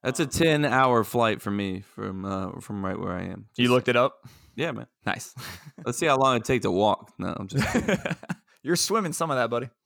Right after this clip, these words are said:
Speaker 1: Yeah, right.
Speaker 2: Uh, and then because I told you guys this on Facebook, if you guys leave us a little voice nugget on our website, we'll play it. And Kev's mom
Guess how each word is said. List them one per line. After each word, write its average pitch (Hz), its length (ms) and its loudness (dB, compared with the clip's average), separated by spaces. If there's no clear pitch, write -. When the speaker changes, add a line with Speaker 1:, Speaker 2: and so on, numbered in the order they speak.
Speaker 1:
Yeah, - 140 -6
right. 92 160 -4
Speaker 2:
Uh, 117 440 2
and 143 180 2
then 160 460 0
because 151 300 2
I 151 80 2
told 160 220 2
you 151 80 2
guys 151 200 2
this 147 200 0
on 131 100 -2
Facebook, 143 600 0
if 120 140 0
you 131 120 0
guys 135 280 2
leave 131 180 2
us 135 180 2
a 120 60 4
little 123 200 4
voice 120 280 0
nugget 123 200 0
on 110 220 2
our 110 160 4
website, 123 500 2
we'll 113 140 2
play 117 320 4
it. 156 100 0
And 110 520 0
Kev's 135 500 0
mom 123 580 2